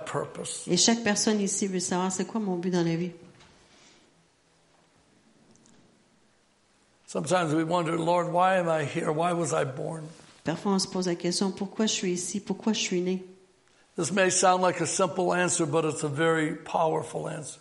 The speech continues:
Speaker 2: C'est peut-être vous sembler une réponse simple, mais c'est une réponse très puissante.
Speaker 1: Jeremiah chapter one, verse five, "I knew you even when you, before you came out of your mother's womb."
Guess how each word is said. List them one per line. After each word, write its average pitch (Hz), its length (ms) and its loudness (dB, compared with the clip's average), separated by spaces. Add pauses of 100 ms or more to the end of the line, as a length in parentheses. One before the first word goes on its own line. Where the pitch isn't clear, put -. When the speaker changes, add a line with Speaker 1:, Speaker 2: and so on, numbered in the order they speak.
Speaker 2:
C'est 180 160 0
peut-être 214 400 2
vous 196 100 0
sembler 196 380 4
une 196 180 2
réponse 190 380 0
simple, 208 340 -2
mais 170 60 -2
c'est 185 160 -2
une 185 100 -2
réponse 190 380 -2
très - 160 -6
puissante. 190 600 -4 (680)
Speaker 1:
Jeremiah 165 680 4
chapter 165 380 2
one, 165 260 0
verse 156 280 -2
five, 160 340 4 (380)
"I 160 200 6
knew 175 400 4
you 185 400 4
even 180 480 2
when 156 220 2
you, 151 320 2
before 147 500 0
you 151 160 0
came 156 320 -2
out 160 240 4
of 147 140 -2
your 147 140 -2
mother's 143 520 -2
womb." 143 340 -4